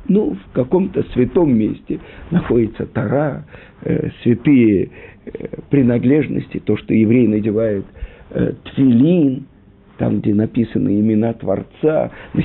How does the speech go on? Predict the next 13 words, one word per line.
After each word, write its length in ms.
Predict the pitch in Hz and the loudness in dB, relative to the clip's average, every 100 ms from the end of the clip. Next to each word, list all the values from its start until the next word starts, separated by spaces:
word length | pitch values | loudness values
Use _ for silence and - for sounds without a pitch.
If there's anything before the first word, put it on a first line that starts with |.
| - | 0
себе 320 | 117 190 190 | 2 4 2
пишет 420 | 185 151 151 - | 2 -2 -2 -2
имя 180 | 135 127 | -2 -2
Творца. 680 | 123 117 117 - - - - - - | -4 -4 -6 -10 -10 -10 -12 -20 -2
При 120 | 135 | 0
входе 420 | 131 135 113 123 127 | 2 0 0 2 2
есть 120 | 135 | 2
мезуза. 560 | 147 143 220 226 180 - - - - - - - - - _ - _ _ - - | 0 2 -2 -4 -8 -14 -20 -20 -20 -20 -20 -20 -20 -20 _ -20 _ _ -20 -8
Сначала 440 | - 120 - - 110 | -6 -4 -4 -2 -2
есть 300 | 107 - - | -2 -6 -6
мир, 260 | 98 113 - - - - | -4 -6 -10 -20 -16 -6
а 80 | 127 | -4
потом 680 | - 151 - 254 208 190 | -2 -4 0 0 0 -4